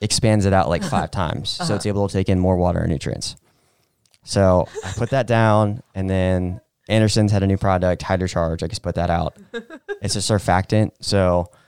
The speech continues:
Speaker 1: that is
Speaker 2: A
Speaker 1: something.
Speaker 2: what?
Speaker 1: Surfactant. Like, you can also use, like, Dawn dish soap and stuff like that too. People will,
Speaker 2: The
Speaker 1: like,
Speaker 2: fuck is a surfactant?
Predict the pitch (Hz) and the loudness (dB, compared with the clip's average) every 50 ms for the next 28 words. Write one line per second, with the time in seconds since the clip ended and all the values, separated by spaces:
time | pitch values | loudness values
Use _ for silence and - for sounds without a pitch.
0 | _ _ _ _ _ _ _ _ - 101 98 92 - 82 101 98 92 90 - 101 | _ _ _ _ _ _ _ _ -2 0 0 2 2 0 0 -2 -2 -2 -4 -4
1 | 98 160 165 156 156 151 147 156 170 - _ _ _ - - 104 92 - 85 90 | -2 -2 -2 0 0 0 0 0 -2 -6 _ _ _ -4 -2 -2 0 0 0 -2
2 | 95 - 104 104 - - - _ _ _ _ _ _ _ _ _ _ _ _ _ | -2 0 0 -2 -2 -2 -8 _ _ _ _ _ _ _ _ _ _ _ _ _
3 | _ _ 104 104 - 120 120 127 117 120 - 120 104 98 95 92 85 - 90 85 | _ _ -6 0 2 4 4 6 4 4 4 2 2 2 2 2 0 0 0 0
4 | 82 78 82 85 - - 76 67 - 76 - - 71 - - 80 - - 62 - | 0 0 -2 -2 0 0 0 0 0 -2 -4 -4 -4 -2 -2 -2 -2 -2 -2 -2
5 | - - - - - 85 - - 87 85 85 85 85 85 82 - - - 214 78 | -2 -2 -2 -2 -4 -4 -2 0 0 0 2 2 2 2 2 0 -2 -4 -4 -2
6 | - 269 - 294 - - 208 - - 165 - - - - - - - - - | -2 -2 -2 -4 -4 -2 -2 -2 -4 -4 -4 -6 -6 -6 -8 -14 -16 -16 -18